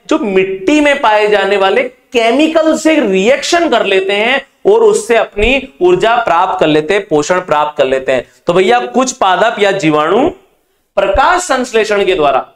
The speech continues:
अपना भोजन बना लेते हैं। कुछ जीवाणु ऐसे होते हैं, जैसे सारे पादप तो प्रकाश संश्लेषण ही करते हैं, लेकिन जीवाणुओं में भैया संश्लेषण का अलग अलग type है।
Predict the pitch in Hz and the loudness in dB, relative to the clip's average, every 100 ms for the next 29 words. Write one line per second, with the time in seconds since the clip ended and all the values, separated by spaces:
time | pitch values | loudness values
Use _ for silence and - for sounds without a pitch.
0 | _ _ _ - - 220 254 208 190 202 | _ _ _ -4 -2 -2 0 2 2 2
1 | 202 170 156 156 147 135 - 123 - _ | 0 -2 0 -2 -2 -6 -8 -14 -14 _
2 | - 311 277 240 254 247 254 247 240 247 | -4 -2 0 0 0 2 2 2 2 2
3 | 240 240 247 254 _ _ _ _ 190 233 | 2 0 -2 -4 _ _ _ _ -4 0
4 | 208 180 226 233 226 233 262 262 254 285 | 0 0 0 0 0 0 -2 -4 -2 0
5 | 302 285 269 262 254 247 214 - 175 196 | 0 -2 -2 -2 -2 0 -2 -2 -4 -2
6 | 262 180 170 185 220 277 285 240 226 240 | -2 0 0 2 2 2 2 0 2 0
7 | 240 _ _ - 208 202 214 214 220 208 | -4 _ _ -4 -2 0 -2 -2 0 0
8 | 190 190 190 175 151 143 | 0 0 0 -2 -2 -4